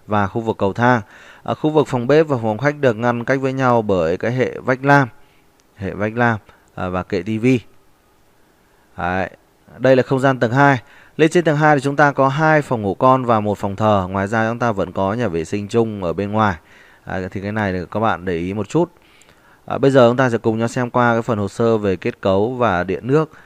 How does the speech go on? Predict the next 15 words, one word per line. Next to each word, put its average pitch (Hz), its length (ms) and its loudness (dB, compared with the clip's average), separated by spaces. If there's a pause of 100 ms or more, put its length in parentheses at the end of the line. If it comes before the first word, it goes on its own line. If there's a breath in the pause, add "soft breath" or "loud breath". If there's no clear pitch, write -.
(360 loud breath)
Thì 113 120 -2
tương 165 240 0
tự 185 280 6
đối 123 180 6
với 147 80 4
lại 113 180 2
những 104 300 -6
công 135 200 -2
trình 113 140 -2
khác 156 320 -2
thì 110 100 -4
kết 131 220 -4
cấu 117 200 4
nó 139 80 0
sẽ 123 160 -2